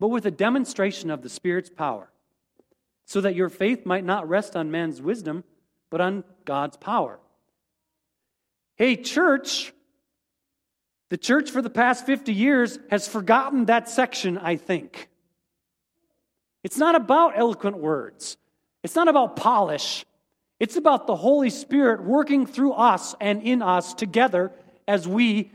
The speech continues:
make it through the world. I think we should stop being so professional and start being real. We need less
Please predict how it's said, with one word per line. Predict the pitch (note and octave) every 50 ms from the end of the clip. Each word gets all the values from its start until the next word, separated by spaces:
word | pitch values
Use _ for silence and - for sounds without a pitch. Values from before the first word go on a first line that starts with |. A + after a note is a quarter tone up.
| - -
make | F3+ G3+ A3 G#3 A3+
it | G#3 -
through | - G#3 F#3+
the | F3 F3+
world. | E3 D#3 C#3+ A#2+ G2 F#2 - _ _ _ _ _ _ _ _ _ _ _ _ _ _ _ _ _ _ _ _ _ _ _ _ _ _ _ _ _ _ _ _ _ _ _ _ _ _ _ _ _ _ _ _ _ _ _ _ _ _ _ _ _ _ _ _ _ _ _ _ _ _ _ _ _ _ _ _ _ _ _ _ _ _ _ _ _ _ _ _ _ _ _ _ _ _ _ _ _ _ _ _ _ _ _ _ _ _ -
I | G#3 C#4
think | C#4 - E4 B3+ C4+
we | C4+
should | G#3 - A#3+ F3+ -
stop | - - C#4 D4+ D#4 D4 B3
being | G#3+ A3+ G#3+ G3+
so | E3+ - F#3+ E3+
professional | - E3 - - E3 D#3+ - - G3+ G#3 G#3
and | G3+ F#3+
start | - - B3+ C4 C4
being | - C4+ C#4 C#4 C4 C4+
real. | D#4+ F4+ G4+ G4+ G#4 G#4+ A4 G4 E4 B3+ G3+ E3 B2+ - - - - _ _ _ _ _ _ _ _ _ _ _ _ _ _ _ _ _ _ _ _ _ _ _ _ _ _ _ _ _ _ _ _ _ _ _ _ _ _ _ _ _ _ _ _ _ _ _ _ _ _ _ _ _ _ _ _ _ _ _ _ _ _ _ _ _ _ _ _ _ _ _ _ _ _ _ _
We | F3 G#3+ C4+
need | C#4+ D4 C4+ G#3 E3 D#3+
less | E3+ G#3+ C4+ E4 D4+ - - - -